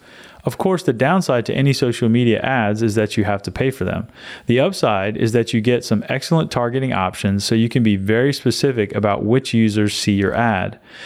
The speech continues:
Make sure that your return on ad spend, or roas, is greater than your advertising costs. Don't forget to use metrics to track the engagement and actions of your viewers. Five important notes when selling on Pinterest.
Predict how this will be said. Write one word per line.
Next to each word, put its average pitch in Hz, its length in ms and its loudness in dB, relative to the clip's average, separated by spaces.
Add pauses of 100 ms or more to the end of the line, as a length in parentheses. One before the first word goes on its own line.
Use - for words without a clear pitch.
(160)
Make 131 220 2
sure 196 240 0
that 143 140 2
your 120 100 0
return 127 380 -2
on 151 160 2
ad 123 240 0
spend, 98 420 0
or 101 140 2
roas, 104 640 0 (400)
is 117 160 0
greater 113 680 2
than 113 200 0
your 110 120 0
advertising 101 580 -2
costs. - 560 -6 (320)
Don't 131 160 0
forget 151 280 2
to - 80 0
use 123 140 2
metrics 131 420 0
to 107 100 0
track 117 320 -4
the 139 100 0
engagement 104 520 0
and 107 160 0
actions 101 460 -2
of 98 180 -2
your 95 140 0
viewers. 104 560 0 (920)
Five 151 460 0
important 147 460 0
notes 113 320 2
when 113 140 2
selling 104 320 2
on 98 100 0
Pinterest. - 580 -4